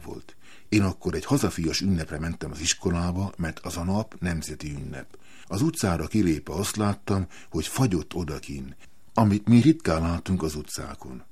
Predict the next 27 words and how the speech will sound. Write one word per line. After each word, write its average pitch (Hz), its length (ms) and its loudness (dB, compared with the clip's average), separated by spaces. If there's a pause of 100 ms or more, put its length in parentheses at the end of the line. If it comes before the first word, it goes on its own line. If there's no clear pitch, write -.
(380)
Otthon 123 440 6
Mikájával 76 800 0
fűtöttünk. - 800 -10 (320)
Aztán 95 340 0
az 87 80 2
iskolában 98 760 4
együtt 85 340 -2
tartottuk 78 540 -4
az 85 140 0
ünnepet. 71 640 -6 (400)
Pár 85 280 0
éve 85 400 0
meglátogattam 76 880 -2
az 71 100 -8
iskolát, 87 640 0 (180)
olyan, 127 300 6
mint 104 200 4
régen 69 460 -2
volt, 62 340 -6 (220)
amikor 87 420 2
az 90 60 2
iskolaudvaron 78 800 0
tartottuk 73 580 -6
a 85 60 -2
tíz 98 260 0
órai 78 300 -4
szüneteket. - 800 -6